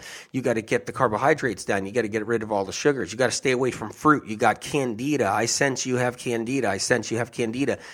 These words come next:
And that's just, that's not how it works. You gotta lower the fats. That's, that's the c-, key thing with the liver. And I'm gonna talk about why lowering the fats is so important,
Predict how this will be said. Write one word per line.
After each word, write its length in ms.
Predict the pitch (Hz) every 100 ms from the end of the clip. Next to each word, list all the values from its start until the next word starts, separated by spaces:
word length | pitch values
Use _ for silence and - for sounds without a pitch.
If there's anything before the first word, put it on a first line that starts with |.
| - - - - _ _ _ _ _ _ _
And 160 | 139 151
that's 240 | 180 -
just, 180 | - -
that's 260 | 143 165 147
not 120 | 127
how 240 | 127 101
it 60 | 85
works. 720 | 87 156 67 - - - - - - _ _ _ _ _
You 80 | 127
gotta 120 | 151
lower 320 | 123 135 127 113
the 120 | 98
fats. 580 | 92 156 185 - - -
That's, 300 | 120 - -
that's 280 | 135 131
the 120 | - 120
c-, 160 | - -
key 280 | - - 117
thing 280 | - 180 214
with 140 | 131
the 80 | -
liver. 300 | 104 98 92
And 80 | 104
I'm 60 | 139
gonna 120 | 175
talk 280 | - 196 -
about 220 | 123 90
why 200 | 113 113
lowering 300 | 117 113 101
the 60 |
fats 300 | - 107 92
is 100 | 95
so 160 | - 98
important, 480 | 90 - 80 67